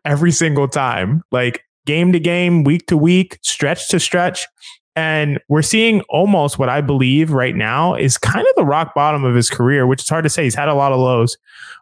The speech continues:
Um, but I think a lot of people are out fully on R J at this point. Um,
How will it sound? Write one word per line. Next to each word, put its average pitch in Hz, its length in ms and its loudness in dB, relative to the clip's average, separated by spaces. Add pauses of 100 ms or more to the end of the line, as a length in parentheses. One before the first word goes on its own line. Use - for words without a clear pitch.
Um, 131 500 -2 (180)
but 147 100 -2
I 135 60 -2
think 165 200 -2
a 147 40 0
lot 135 280 0
of 131 80 -4
people 131 240 -2
are 117 160 -2
out 120 300 -2 (360)
fully 117 540 0
on 113 100 -4
R 104 160 0
J - 340 -6
at - 80 -4
this 117 140 0
point. - 300 -6 (420)
Um, 110 460 0